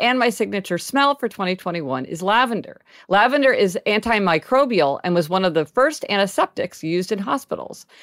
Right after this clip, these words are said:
Lavender also helps treat stress. My theme for twenty twenty-one is to stay positive. This means many things to me. I'm a pediatric doctor, and maintaining the stringent covid protocols can be stressful.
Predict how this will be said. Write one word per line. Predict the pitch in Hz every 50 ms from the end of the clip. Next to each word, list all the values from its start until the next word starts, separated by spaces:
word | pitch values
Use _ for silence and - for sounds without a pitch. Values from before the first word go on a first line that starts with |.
| - - -
Lavender | 160 185 190 208 196 220 202 190 196 180
also | - - 262 269 - 302 277 240
helps | - - 185 185 180 - - -
treat | - - 185 180 160 -
stress. | - - - 180 151 - - - - - - _ _ _ _ _ _ -
My | 160 - 254 302
theme | 285 - 247 220 220 214
for | - 208
twenty | 196 - 180 165 165 170
twenty-one | - - 160 160 156 143 135 135 135 135
is | - 147 135 -
to | - 135
stay | - - - 151 143
positive. | - - 220 226 240 240 220 214 202 - - - - _ - - - _ _
This | - 185 214 - -
means | 240 233 226 220 -
many | 196 185 180 180 180 180
things | - 165 151 151 151 -
to | - 160
me. | 120 110 - - _ _ _ _ _ -
I'm | 170 175 170
a | 156
pediatric | - - - 220 202 214 202 190 185 - 180 156 -
doctor, | 220 240 247 277 262 - 285 262 247
and | - - 180
maintaining | 170 160 160 175 - 208 214 220 233 226 220
the | 202 190
stringent | - - - 202 214 196 226 214 - -
covid | - 196 196 190 190 202 185
protocols | - 196 175 165 180 175 - 165 156 156 -
can | - 151
be | 143 156
stressful. | 151 - 190 185 185 185 - - - - -